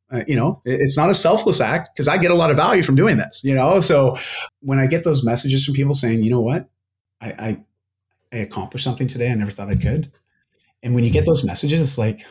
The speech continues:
"Oh man, why would I not be doing this anymore?" You know, like, and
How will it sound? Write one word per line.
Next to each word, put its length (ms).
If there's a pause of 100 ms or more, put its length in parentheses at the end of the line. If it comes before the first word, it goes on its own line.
(280)
"Oh 240
man, 320 (420)
why 140
would 100
I 80
not 220
be 60
doing 200
this 180
anymore?" 480
You 120
know, 200
like, 280 (600)
and 260